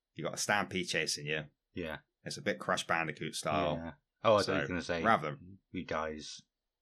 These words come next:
Speaker 1: Ah, that, well, that happens later. Simba
Speaker 2: Yeah.
Speaker 1: died a lot for me during the
Speaker 2: Oh.
Speaker 1: stampede, though.
Speaker 2: <laughs>
Speaker 1: Yeah, he died a lot. Um, but yeah, so you're running down the screen this time,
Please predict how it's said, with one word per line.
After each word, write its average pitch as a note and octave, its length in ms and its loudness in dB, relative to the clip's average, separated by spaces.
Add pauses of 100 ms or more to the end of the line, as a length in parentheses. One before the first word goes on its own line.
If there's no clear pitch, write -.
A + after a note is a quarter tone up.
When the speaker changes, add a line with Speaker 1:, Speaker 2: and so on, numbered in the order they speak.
(140)
Speaker 1:
Ah, C#3 800 12
that, G#2+ 240 6
well, F2+ 140 2
that F2 120 4
happens D2 340 -2
later. C#2+ 400 -2 (340)
Simba F3+ 300 8
Speaker 2:
Yeah. D3+ 60 2
Speaker 1:
died C#3+ 220 12
a G#2+ 40 10
lot A#2+ 320 8 (100)
for - 160 0
me G2+ 260 4
during F2+ 240 2
the F2+ 40 2
Speaker 2:
Oh. C#3 380 8
Speaker 1:
stampede, G2 180 2
though. G2 500 4
Speaker 2:
<laughs> - 60 -20 (380)
Speaker 1:
Yeah, A2+ 240 6
he A2 100 4
died G2+ 300 6
a D#2+ 60 0
lot. E2 280 2 (320)
Um, F#2 400 4
but C3 100 8
yeah, D3 140 12
so A#2 140 6
you're A#2 120 10
running A2+ 220 6
down C3 300 8
the G2 60 2
screen G#2 360 2
this G#2 180 0
time, A#2 420 4